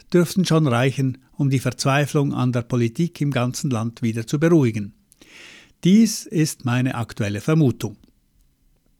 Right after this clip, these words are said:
Keine Vermutungen dagegen gibt es in Bezug auf die Linkspartei. In der aktuellen Form ist ihr Zyklus abgelaufen.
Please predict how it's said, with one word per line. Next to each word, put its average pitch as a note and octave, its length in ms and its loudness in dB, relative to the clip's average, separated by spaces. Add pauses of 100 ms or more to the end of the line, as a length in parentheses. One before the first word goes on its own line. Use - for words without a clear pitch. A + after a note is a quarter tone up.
(1200)
Keine E3+ 300 2
Vermutungen G3+ 580 6
dagegen D#3+ 400 2
gibt C#3 220 -2
es D3+ 120 -2
in D3 120 2
Bezug D3+ 320 0
auf C3+ 140 -2
die D3+ 100 0
Linkspartei. A2+ 720 -4 (200)
In D3 140 0
der D3+ 100 0
aktuellen F3 480 2
Form F3+ 460 2
ist D#3 240 -2
ihr D3 200 4
Zyklus D3+ 460 -2
abgelaufen. A2+ 760 -6